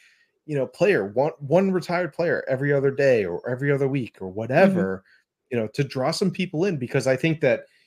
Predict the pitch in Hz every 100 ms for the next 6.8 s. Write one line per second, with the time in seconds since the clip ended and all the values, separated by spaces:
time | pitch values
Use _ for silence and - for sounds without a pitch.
0 | _ 165 147 110 - 190 202 240 - 180
1 | - - - 131 120 117 - 120 107 -
2 | 104 101 110 107 113 98 151 151 135 127
3 | 110 _ _ _ 135 123 110 143 185 170
4 | 151 147 135 - 135 139 113 - 135 147
5 | 147 - 123 - 156 139 - 131 127 107
6 | 101 120 117 113 135 117 117